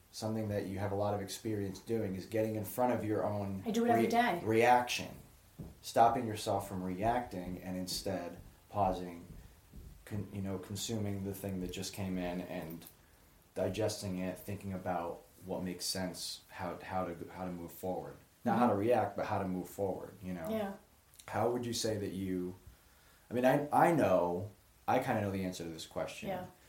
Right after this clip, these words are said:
Speaker 1: but for the people that don't, can you kind of explain how you got to that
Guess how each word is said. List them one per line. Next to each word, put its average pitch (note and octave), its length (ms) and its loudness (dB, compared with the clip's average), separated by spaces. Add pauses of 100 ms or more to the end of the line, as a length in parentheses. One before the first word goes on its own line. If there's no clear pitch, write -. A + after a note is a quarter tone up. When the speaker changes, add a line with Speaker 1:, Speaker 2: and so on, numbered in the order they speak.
(200)
Speaker 1:
but F#2+ 100 -2
for A2 100 -4
the G2+ 100 0
people B2 240 0
that F#2+ 200 0
don't, F#2 320 0 (800)
can G#2+ 160 -2
you G#2 180 -2
kind A#2+ 320 0
of G2+ 260 -2 (600)
explain G#2 760 -4 (200)
how G2 500 -2 (400)
you G2+ 140 -6
got F#2+ 320 -4
to E2+ 80 -10
that D#2 380 -10